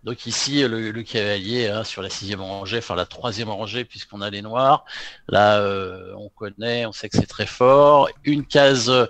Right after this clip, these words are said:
forte aussi, même en E quatre, pour le fou, hein, puisqu'il y a un pion arriéré en E trois. Donc là, euh,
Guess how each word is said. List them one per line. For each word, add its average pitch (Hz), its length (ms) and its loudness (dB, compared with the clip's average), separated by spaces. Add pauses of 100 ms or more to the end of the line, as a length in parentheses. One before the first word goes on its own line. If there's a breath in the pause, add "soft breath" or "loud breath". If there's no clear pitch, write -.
(380 loud breath)
forte - 480 2
aussi, 127 380 -4
même 113 240 2
en 101 180 2
E 107 80 -8
quatre, 220 300 -2
pour 104 160 0
le 117 100 -4
fou, 175 380 -4
hein, 196 100 2
puisqu'il - 320 -10
y 98 80 -2
a 95 80 0
un 95 60 0
pion 135 440 -4
arriéré 107 520 2
en 104 120 -2
E 101 60 -4
trois. 139 460 4
Donc 90 240 -14
là, 107 180 2 (460 loud breath)
euh, 90 40 -10